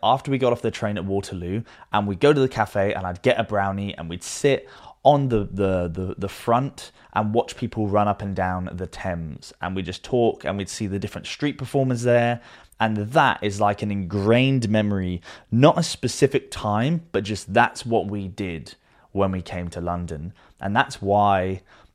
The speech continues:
I think I have such a great respect and a love of London,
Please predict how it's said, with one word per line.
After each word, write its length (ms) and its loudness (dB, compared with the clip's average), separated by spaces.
I 100 2
think 200 -6
I 80 2
have 180 -4
such 440 -2
a 100 -8
great 420 -2
respect 760 -4
and 280 -6
a 80 -8
love 500 2
of 180 -6
London, 480 -6